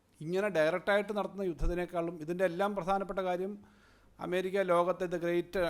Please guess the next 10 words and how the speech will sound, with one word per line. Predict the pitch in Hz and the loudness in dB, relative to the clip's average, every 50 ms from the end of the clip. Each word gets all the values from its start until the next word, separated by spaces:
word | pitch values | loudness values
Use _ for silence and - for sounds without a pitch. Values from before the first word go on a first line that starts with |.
| - - 160 | -2 -4 -6
ആയിട്ട് | 160 165 160 160 160 | -6 -6 -6 -6 -6
ഞങ്ങൾ | 160 160 165 165 160 | -6 -4 -4 -4 -4
നിൽക്കുമെന്നുള്ള | 160 151 156 170 170 165 165 165 160 165 165 170 165 160 | -6 -6 -8 -8 -8 -6 -6 -4 -2 -2 -2 -2 -4 -4
ക്യാമ്പയിൻ | 170 170 175 175 180 185 185 190 | -4 -4 -2 -2 -2 -2 0 0
തന്നെയാണ്. | 190 190 180 143 117 110 - - _ _ - - 156 | 2 2 2 0 -2 -4 -10 -18 _ _ -8 -6 -4
അതിൻ്റെ | 180 196 202 226 226 220 220 180 175 | -4 -2 -2 0 0 -2 -2 -2 0
ഭാഗമായിട്ട് | 180 185 185 185 190 190 190 190 185 175 196 196 202 - - - | 2 2 2 2 2 2 0 0 0 -2 -2 -4 -4 -4 -4 -4
അടുത്ത | 151 151 - - 214 220 220 180 160 165 | -4 -4 -2 0 0 2 0 0 -2 -4
ഏറ്റവും | 175 170 190 190 190 | -4 -2 -2 -2 0
പ്രധാനപ്പെട്ട | 175 175 180 180 170 180 170 | 0 0 -2 -2 -4 -4 -4